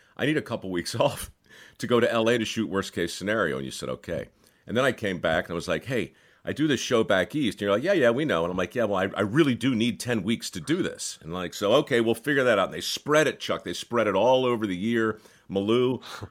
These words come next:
my, my co-host, did, like, ninety percent of the work. All I did was fly back east to host Your New Home,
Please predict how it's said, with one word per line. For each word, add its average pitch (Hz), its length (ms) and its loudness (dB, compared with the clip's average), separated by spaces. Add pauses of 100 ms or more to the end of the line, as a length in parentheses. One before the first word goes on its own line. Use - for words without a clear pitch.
(120)
my, 90 260 -2
my 85 180 -4
co-host, 113 640 2 (400)
did, 113 200 0
like, 92 200 0
ninety 110 300 -2
percent 87 340 -4
of 71 80 -2
the 67 60 -6
work. 65 360 -8 (260)
All 113 200 4
I 104 80 6
did 90 180 -4
was 80 160 -6
fly 82 240 0
back 76 320 -2
east 73 260 -10
to 71 100 -8
host 78 380 -6 (220)
Your 87 180 -2
New 110 160 4
Home, 80 420 0